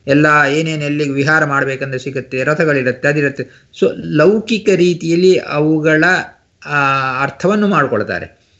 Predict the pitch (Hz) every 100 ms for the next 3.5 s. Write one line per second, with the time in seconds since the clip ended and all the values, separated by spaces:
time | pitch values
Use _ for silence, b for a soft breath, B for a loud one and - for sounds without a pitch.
0 | b - 131 160 185 175 139 143 160 -
1 | 196 202 175 151 160 170 170 170 170 139
2 | 151 165 165 160 165 147 135 156 156 135
3 | 117 127 147 135 -